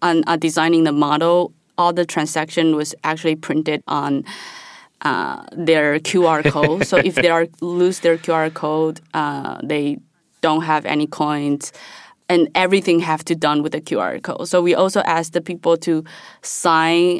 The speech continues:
Speaker 1: um, the
Speaker 2: Yeah.
Speaker 1: wrist, sign their name on the wrist. Thankful for you are also mentioning that people doing, trying to issue coins in two thousand seventeen was, like, uh, two thousand nineteen, it's, like, encountering many difficulties, because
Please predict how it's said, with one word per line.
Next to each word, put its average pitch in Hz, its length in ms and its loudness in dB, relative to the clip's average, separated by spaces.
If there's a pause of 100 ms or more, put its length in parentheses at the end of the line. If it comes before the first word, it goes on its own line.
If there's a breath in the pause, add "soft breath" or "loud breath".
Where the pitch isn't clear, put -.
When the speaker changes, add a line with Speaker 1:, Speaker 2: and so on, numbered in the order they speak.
Speaker 1:
um, 156 580 -2
the - 80 -6
Speaker 2:
Yeah. 165 200 0
Speaker 1:
wrist, 165 560 -2
sign 165 320 0
their 156 160 2
name 151 260 -2
on 165 120 2
the 156 100 0
wrist. 151 420 -4 (460)
Thankful 165 880 -2
for 175 180 0
you 170 200 0
are 165 100 0
also 175 320 0
mentioning 160 540 0
that 151 140 -4
people 160 360 -4
doing, 156 580 -2 (520 loud breath)
trying 202 420 0
to 208 100 -6
issue 175 440 -6
coins 160 500 -2
in 165 100 0
two 160 140 -14
thousand 156 280 -2
seventeen 156 560 -2
was, 147 220 -6
like, 147 400 -8 (160)
uh, 165 180 0
two - 180 -4
thousand 175 300 2
nineteen, 160 420 0
it's, 151 100 -8
like, 147 200 -4
encountering 156 680 -2
many 147 420 -2 (380 loud breath)
difficulties, 165 680 -6
because 170 360 0